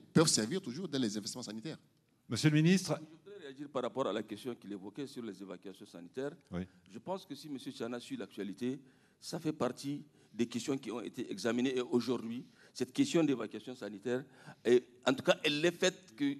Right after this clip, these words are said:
Speaker 3: juste
Speaker 2: Mm.
Speaker 3: quand c'est nécessaire et il y a une disposition.
Speaker 1: Non, elle n'est faite
Speaker 3: de
Speaker 1: que quand
Speaker 3: J'arrive,
Speaker 1: c'est, elle,
Speaker 3: j'arrive.
Speaker 1: elle n'est faite que quand ce sont
Speaker 3: Le,
Speaker 1: vos gens.
Speaker 3: le, le, le gouvernement,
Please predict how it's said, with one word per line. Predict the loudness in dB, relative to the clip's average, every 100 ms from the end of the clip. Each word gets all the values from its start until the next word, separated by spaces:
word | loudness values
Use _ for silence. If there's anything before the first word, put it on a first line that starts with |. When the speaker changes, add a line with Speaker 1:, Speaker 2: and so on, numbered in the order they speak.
| -8
Speaker 3:
juste | -6 -4 0
Speaker 2:
Mm. |
Speaker 3:
quand | 2 2
c'est | 0
nécessaire | -2 -2 4 6 6
et | 2
il | 2
y |
a | 0
une | 0
disposition. | -2 2 2 4 2
Speaker 1:
Non, | 0
elle | -4
n'est | 2
faite | 4 4
Speaker 3:
de |
Speaker 1:
que | 8
quand | 12
Speaker 3:
J'arrive, | 12 12 10
Speaker 1:
c'est, | 12
elle, |
Speaker 3:
j'arrive. | 12 12 12
Speaker 1:
elle | 6
n'est | 4
faite | 4 4
que |
quand | 2
ce | 4
sont | 4
Speaker 3:
Le, | 10
Speaker 1:
vos | 10
gens. | 12
Speaker 3:
le, | 12 12 12
le, | 10 10
le | 8 4
gouvernement, | 2 8 10 10